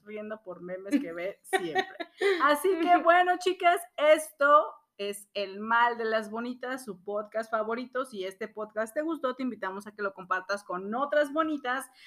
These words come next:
Speaker 1: a que lo pongas en una historia, nos etiquetes y no se te olvide reproducirlo y reproducirlo y reproducirlo.
Speaker 2: Sí, para ver si es cierto que este va a tener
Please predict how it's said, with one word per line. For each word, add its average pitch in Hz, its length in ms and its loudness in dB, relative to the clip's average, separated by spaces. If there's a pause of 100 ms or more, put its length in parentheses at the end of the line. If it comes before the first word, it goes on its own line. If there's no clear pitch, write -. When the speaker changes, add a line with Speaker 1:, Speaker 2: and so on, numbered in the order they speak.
(160)
Speaker 1:
a 262 160 2
que 294 160 6
lo 311 240 6
pongas 302 340 4
en 294 80 2
una 294 160 2
historia, 294 680 6 (240)
nos 285 320 0
etiquetes 311 1000 4 (140)
y 370 420 0
no 294 240 2
se 294 200 -2
te 302 200 2
olvide 285 800 2 (260)
reproducirlo 233 680 -2
y 208 40 -2
reproducirlo 208 680 -8
y 208 40 -8
reproducirlo. 202 680 -10
Speaker 2:
Sí, 277 360 -4
para 233 260 0
ver 240 100 -4
si 277 140 -10
es 285 80 -10
cierto 220 340 -4
que 165 340 -8
este 196 240 -10
va 196 80 -4
a 185 60 -8
tener 170 360 -6